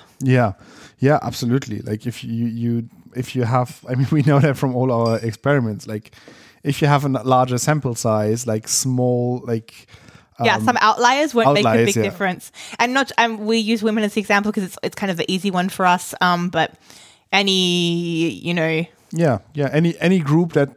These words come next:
Speaker 1: people might be singling out.
Speaker 2: That is just underrepresented generally. There's
Speaker 1: Yeah.
Speaker 2: no, <clears throat> there's no scientific reason for that to be the case. There's usually historical reasons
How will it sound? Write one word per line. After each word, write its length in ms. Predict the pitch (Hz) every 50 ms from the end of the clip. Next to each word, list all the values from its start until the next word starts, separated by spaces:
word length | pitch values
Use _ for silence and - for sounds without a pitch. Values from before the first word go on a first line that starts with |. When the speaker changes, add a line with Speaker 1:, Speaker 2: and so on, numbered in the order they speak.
| - - - - - _ - _
Speaker 1:
people 240 | - 165 160 156 147
might 220 | 143 135 131 127
be 100 | - 139
singling 460 | 127 - - 139 135 127 123 117 120 120
out. 380 | 110 110 107 104 107 - - _ - - - -
Speaker 2:
That 120 | - 254 240
is 60 | 247
just 140 | 294 302 -
underrepresented 720 | - 262 262 285 262 233 240 240 262 240 214 208 214 226 170
generally. 480 | - 190 190 208 202 160 165 165 160 175
There's 180 | 170 185 160
Speaker 1:
Yeah. 100 | 165 135
Speaker 2:
no, 260 | 156 208 202 196 202 202 _ - - - - - - _ _ -
<clears throat> 280 | - - 131 131 127 117 - - _ _ - 208 - - - - - -
there's 160 | - 233 -
no 100 | 233 226 220
scientific 440 | - - 233 226 214 254 247 269 -
reason 280 | 320 349 330 320 302 247
for 60 | 233
that 160 | 214 208 -
to 60 | - 220
be 80 | 220
the 80 | 202 214
case. 340 | - - 196 185 196 - -
There's 240 | - 170 180 180 -
usually 240 | 190 180 - 220 214
historical 480 | 247 233 - 262 240 240 233 - 240 214
reasons 600 | 202 196 202 202 196 190 180 180 185 190 175